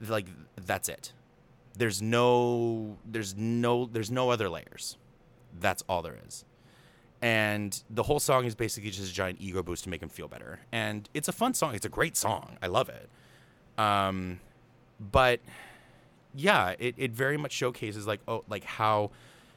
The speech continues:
shallow and how, you know, how little depth there is to Gaston, which is fine because that's, that's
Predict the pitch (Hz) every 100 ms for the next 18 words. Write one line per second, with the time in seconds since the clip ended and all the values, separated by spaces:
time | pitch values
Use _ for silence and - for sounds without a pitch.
0 | - - - - - 107 90 90 87 104
1 | 127 - 104 98 - - 104 101 98 98
2 | 98 95 95 87 - - _ _ - 113
3 | 104 90 87 87 - - - - _ _
4 | - - _ _ _ - - - - 135
5 | 147 120 123 151 - 107 95 - - 78
6 | - - 50 - - - - - - -
7 | _ - 143 - 240 104 95 107 95 107
8 | - - 110 - -